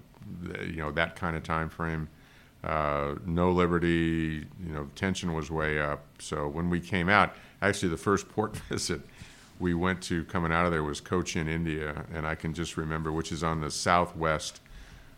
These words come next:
coast of India, toward, uh, very far south, wonderful part of India. But, you know, small town, I got thr-, two sh-, two of us went, two ships, so another D D G. Uh, and there were, the deployment was three D D Gs. We called it the three D D G deployment.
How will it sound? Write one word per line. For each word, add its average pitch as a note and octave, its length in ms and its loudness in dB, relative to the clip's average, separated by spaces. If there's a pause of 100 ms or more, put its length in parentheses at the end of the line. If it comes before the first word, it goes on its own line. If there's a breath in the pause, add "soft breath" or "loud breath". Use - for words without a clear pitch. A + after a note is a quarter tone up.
coast F2+ 340 0
of D2+ 100 -2
India, D#2 420 -2 (120)
toward, F#2 420 0
uh, D#2 140 0
very F2 300 6
far C#2 260 -2
south, C#2+ 540 0 (180)
wonderful G2 400 4
part D#2+ 260 2
of C#2 100 -4
India. D#2+ 360 -2 (840 loud breath)
But, D#2+ 600 2
you E2 100 -4
know, C#2+ 140 -2
small G2 400 6
town, D#2+ 600 2
I E2+ 100 -2
got D#2+ 180 0
thr-, F#2 340 -6
two C3+ 240 4
sh-, - 140 0
two C3 200 4
of G2+ 60 8
us D#2 160 0
went, D2+ 240 -2
two A2 160 2
ships, F2 320 0
so - 140 0
another F2+ 260 4
D E2 180 0
D D#2 120 0
G. D2+ 340 -2 (640 loud breath)
Uh, E2 300 6
and F#2+ 120 4
there F#2+ 60 6
were, F2+ 120 4 (100)
the G2 120 2
deployment A2 500 4
was F#2 140 2
three G#2+ 240 4
D F#2 160 4
D E2+ 120 0
Gs. D2+ 320 0
We D#2 100 0
called E2+ 320 2
it D2 120 -2
the D2+ 120 -6
three F2 240 -2
D D#2+ 160 -2
D D#2 140 -2
G D#2+ 180 -6
deployment. D2+ 560 -6